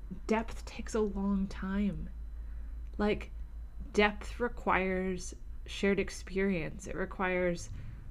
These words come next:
like, like, many hours, days, years even, before something starts to feel, like, deep. Um, that you can't know somebody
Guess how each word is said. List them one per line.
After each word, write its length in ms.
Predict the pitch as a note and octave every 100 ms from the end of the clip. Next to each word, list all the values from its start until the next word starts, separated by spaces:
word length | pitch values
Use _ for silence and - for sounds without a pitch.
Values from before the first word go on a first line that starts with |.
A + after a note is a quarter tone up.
| - - -
like, 240 | G#3+ G3+ - - - - - - - -
like, 220 | G#3 G3+
many 440 | F#3+ G#3+ A3+ A3+ -
hours, 560 | F#3 A3 E3 D3 -
days, 580 | - - G#3+ G#3+ E3+ D#3+
years 540 | E3+ G3+ A3+ A3+ A3 -
even, 360 | F3 D3 D3+
before 360 | D3 E3 - F#3+
something 380 | F#3+ F3 G3+ F3+
starts 300 | - F3 -
to 100 | F3+
feel, 340 | - F3 E3+
like, 320 | E3 D#3+ - - - - - - D3+ -
deep. 340 | F3 - - - - - - - - - - - - - -
Um, 460 | F3 D#3+ C#3+ C#3+ D3 - - - - - - - - - - -
that 80 |
you 140 | G#3+ A#3+
can't 440 | - A#3 C4 -
know 420 | F#3+ G3 G#3+ A#3+
somebody 880 | A3 - E3+ D#3+ D3+ E3 E3 -